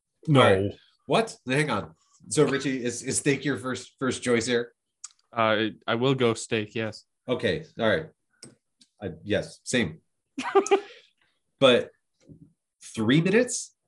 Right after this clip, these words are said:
Speaker 3: All right, probably five.
Speaker 2: Okay, I was gonna say, you do three
Speaker 3: <laughs>
Speaker 2: minutes each side, especially at a, a steak as thick as you're talking, that thing is gonna be blue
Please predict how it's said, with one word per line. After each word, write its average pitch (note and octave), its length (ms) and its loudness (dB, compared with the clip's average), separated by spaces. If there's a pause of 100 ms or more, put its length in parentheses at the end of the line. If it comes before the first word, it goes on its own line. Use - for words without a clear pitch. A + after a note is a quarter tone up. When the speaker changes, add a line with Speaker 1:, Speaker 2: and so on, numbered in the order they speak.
(340)
Speaker 3:
All A2+ 80 2
right, G2+ 160 -2
probably D#3 240 2
five. G2+ 340 -4 (1300)
Speaker 2:
Okay, G#2+ 360 0
I A2 60 2
was B2+ 100 0
gonna C#3 120 0
say, - 200 2
you G2+ 160 0
do F#3+ 140 4
three D#3 260 2
Speaker 3:
<laughs> E3 80 2
Speaker 2:
minutes C#3+ 280 0
each B2+ 180 -4
side, A2+ 260 -2
especially A#2 520 -4
at F#2+ 40 -2
a, E2 220 -4 (160)
a G2 60 -10
steak - 360 -4
as G#2+ 140 -4
thick - 180 -2
as G2 140 -4
you're G2+ 120 -4
talking, A#2 440 0
that A2 140 0
thing C3 120 -4
is G#2+ 120 -6
gonna G#2+ 120 -4
be F#2 180 -6 (120)
blue G2+ 600 0